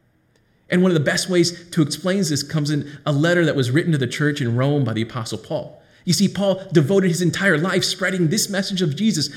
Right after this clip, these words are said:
to the world. And there are few people that can explain what Jesus did quite like Paul. So let's take a look at what Paul had to say in Romans three. "We are made right with God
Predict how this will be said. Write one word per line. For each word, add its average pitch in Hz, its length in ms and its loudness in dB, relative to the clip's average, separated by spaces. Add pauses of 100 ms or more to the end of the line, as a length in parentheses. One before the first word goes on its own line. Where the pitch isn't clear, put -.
(120)
to 196 80 2
the 160 80 4
world. 165 560 0 (640)
And 180 120 4
there 170 120 6
are 143 180 -2
few 214 180 2
people 185 320 -2
that 139 140 0
can 143 100 0
explain 151 720 -2
what 143 240 0
Jesus 202 360 2
did 117 460 -2 (220)
quite 151 240 -2
like 127 220 -4
Paul. 113 220 -12 (540)
So 175 120 -2
let's 190 140 0
take 190 140 2
a 170 40 0
look 147 220 2
at 143 100 -4
what 113 140 -4
Paul 131 220 0
had 135 160 -2
to 143 60 0
say 120 320 -4 (340)
in 117 120 -4
Romans 104 300 -4
three. - 180 -16 (920)
"We 143 140 2
are 165 80 2
made 123 380 -2
right 143 280 0
with 175 200 -4
God 110 440 -6